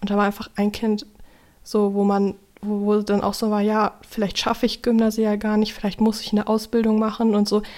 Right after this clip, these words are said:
weil da überhaupt gar nicht die Möglichkeit bestanden wäre, auch wenn das so das Kind das vielleicht gewollt hätte und dass man dann so sagt, nee, da ist gar nicht die Möglichkeit jetzt da.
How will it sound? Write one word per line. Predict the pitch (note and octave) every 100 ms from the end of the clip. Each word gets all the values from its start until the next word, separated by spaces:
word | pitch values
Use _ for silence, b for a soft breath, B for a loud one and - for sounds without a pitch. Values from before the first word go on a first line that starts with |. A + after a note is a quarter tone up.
| B
weil | -
da | G#3+ G#3+
überhaupt | G#3+ A3
gar | A3+
nicht | A3+ A3
die |
Möglichkeit | A3 A3 C4+ - G3+
bestanden | G3+ - G3 -
wäre, | G3+ G3+ G#3+ A#3+ b b b -
auch | G#3+
wenn | G#3+
das | G#3 G3+
so | G#3 G3 - - _ _ _
das | G#3+ -
Kind | A#3
das | G#3
vielleicht | - G#3 G3
gewollt | G3 G3+ G#3
hätte | G#3+ G#3
und | G3
dass | G3 -
man |
dann | G3+ G3
so |
sagt, | G3 G3 G3+ b b b b b
nee, | A3
da | G3+
ist | G3+ -
gar | G#3
nicht | G3+ -
die | G3+ G3 F#3+ G#3+ - _
Möglichkeit | G#3+ G3+ G#3+ - G3+ F#3
jetzt | F#3 -
da. | G3 G3